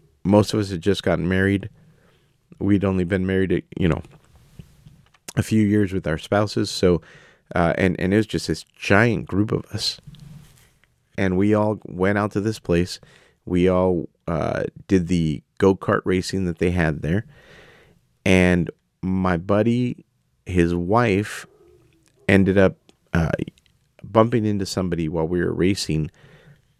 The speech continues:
And the guy said something rude while we were racing. We let it go. I don't, she didn't even hear it. And I, I was close enough to hear it, but, you know, just let it go. We all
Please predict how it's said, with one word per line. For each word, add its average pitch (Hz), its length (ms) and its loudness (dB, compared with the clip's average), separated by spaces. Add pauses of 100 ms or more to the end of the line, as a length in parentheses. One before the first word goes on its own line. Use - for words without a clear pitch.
(120)
And 90 140 2
the 87 60 2
guy 95 180 4
said 90 220 -2
something 82 360 -6
rude 95 300 -2
while 80 160 0
we 78 120 -2
were 82 100 -2
racing. 82 500 -2 (1400)
We 92 200 -2
let 107 200 0
it 113 80 0
go. 92 380 -2
I 107 60 0
don't, 113 160 -2
she - 180 -2
didn't 123 160 -2
even 76 140 -2
hear 95 220 2
it. - 140 -4 (600)
And 92 240 2
I, 104 260 2
I 101 100 2
was 101 140 -2
close - 300 -4
enough 90 160 -6
to - 100 -6
hear 92 160 2
it, 90 120 2
but, - 160 0 (220)
you 85 100 0
know, 69 120 -2
just - 240 -10
let 92 140 4
it 95 40 2
go. 85 300 2 (1000)
We 82 320 4 (400)
all 110 520 2